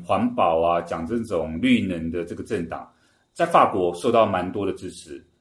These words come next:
在德国也是哦。德国现在的执政党，其实它的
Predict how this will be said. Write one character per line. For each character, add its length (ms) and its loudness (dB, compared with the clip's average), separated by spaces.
在 140 0
德 200 0
国 220 -2
也 120 -6
是 360 -12
哦。 180 -10
德 160 6
国 220 2
现 200 -2
在 140 4
的 140 2
执 200 -10
政 200 -2
党， 220 -8
其 140 -12
实 60 -6
它 320 -2
的 600 2